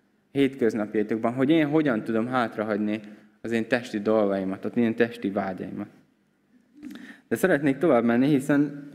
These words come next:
az ötödik fejezet, ahogy olvastuk Józsuében, azért nem ér itt véget, hogy körülmetélkedett a nép, és elhárította a nép magáról, vagyis pontosabban elhárította Isten a népről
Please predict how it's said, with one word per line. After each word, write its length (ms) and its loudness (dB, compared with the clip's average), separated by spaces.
az 100 -8
ötödik 360 2
fejezet, 440 2
ahogy 220 2
olvastuk 520 0
Józsuében, 580 2
azért 220 2
nem 160 4
ér 160 4
itt 140 0
véget, 400 2
hogy 200 -2
körülmetélkedett 880 0
a 40 -4
nép, 260 2
és 140 -2
elhárította 920 0
a 80 -4
nép 240 4
magáról, 680 2
vagyis 280 2
pontosabban 520 -2
elhárította 680 0
Isten 400 0
a 60 0
népről 540 0